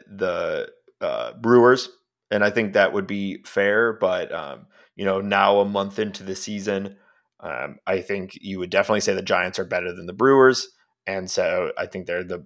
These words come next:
the best team that they've played so far. I mean, the Cardinals have had a generally pretty weak opening season, uh,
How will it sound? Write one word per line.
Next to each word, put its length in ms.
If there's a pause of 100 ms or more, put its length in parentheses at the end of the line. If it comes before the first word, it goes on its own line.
(120)
the 140
best 280
team 140
that 120
they've 180
played 220
so 100
far. 240
I 40
mean, 120
the 80
Cardinals 320
have 100
had 380 (460)
a 260 (300)
generally 960 (320)
pretty 240
weak 540 (140)
opening 640 (220)
season, 640
uh, 540